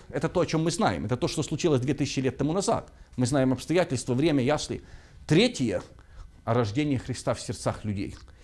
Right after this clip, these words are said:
И вот здесь есть логическая последовательность. Мы идем от большого, от универсального, от космического. Мы приходим к историческому, к рождению Христа в Вифлееме,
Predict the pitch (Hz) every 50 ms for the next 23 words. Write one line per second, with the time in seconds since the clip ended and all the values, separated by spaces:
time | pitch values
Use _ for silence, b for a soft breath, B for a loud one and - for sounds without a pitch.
0 | b b b 131 131 156 135 120 190 233 - - - 131 - - - B B B
1 | B B B B B B - 123 127 135 151 147 185 - - 147 - - 170 147
2 | - 151 - - - 165 123 - 92 80 - - 98 - - - 135 156 175 165
3 | 139 180 170 151 - - 151 131 123 113 160 170 135 - - 220 220 156 113 -
4 | - - - 143 143 151 - 170 - - - 214 170 123 101 101 110 113 - -
5 | 139 - - 220 - 240 - 110 - - 117 98 85 - B B B B B B
6 | B B B - 147 139 - 156 - - 170 151 147 139 - B B B B B
7 | - - - - 170 - - - 139 135 139 139 - 143 - - 180 185 208 226
8 | 220 - - 156 147 120 135 160 139 135 131 123 - 143 - - - 131 117 120
9 | 117 - - 123 120 120 131 147 170 196 196